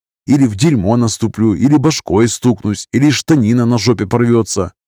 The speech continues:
Это какой-то коварный закон мироздания, который пока ещё никто не назвал своим именем. Закон выравнивания баланса самооценки имени Геры Белозёра, чтоб его.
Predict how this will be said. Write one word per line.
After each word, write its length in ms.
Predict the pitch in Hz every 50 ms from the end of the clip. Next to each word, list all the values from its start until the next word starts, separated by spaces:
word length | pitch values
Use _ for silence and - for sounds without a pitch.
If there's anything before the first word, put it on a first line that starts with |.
| _ _ _ -
Это 260 | - 117 120 - 117
какой-то 440 | - 135 117 - 131 127 107 - 117
коварный 440 | - - 117 117 123 120 123 127 120
закон 340 | 107 120 - - 135 127 127
мироздания, 760 | 123 120 113 123 110 - - 98 117 135 135 120 104 92 - _ -
который 340 | - 127 131 131 131 123 101
пока 200 | 123 - - 123
ещё 280 | 123 117 - - 131
никто 260 | 127 127 104 - 127
не 100 | 123 127
назвал 400 | 123 123 120 101 92 107 117 127
своим 300 | 120 - - 120 123 127
именем. 540 | - - 104 120 143 147 139 117 95 90 - _ _ _ _ _ _ -
Закон 400 | - 104 117 - 147 147 139 120
выравнивания 640 | 107 117 101 113 120 117 120 117 117 117 120 117
баланса 480 | 107 104 107 98 107 120 127 - - -
самооценки 680 | - - 120 113 117 117 107 - 117 120 127 120 - 135
имени 380 | - 117 127 127 127 127 123 120
Геры 360 | 113 95 98 120 123 123 120
Белозёра, 680 | 107 113 117 120 110 90 101 120 143 139 117 92 95 -
чтоб 340 | - - - - 127 110 95
его. 320 | 104 113 107 107 101 92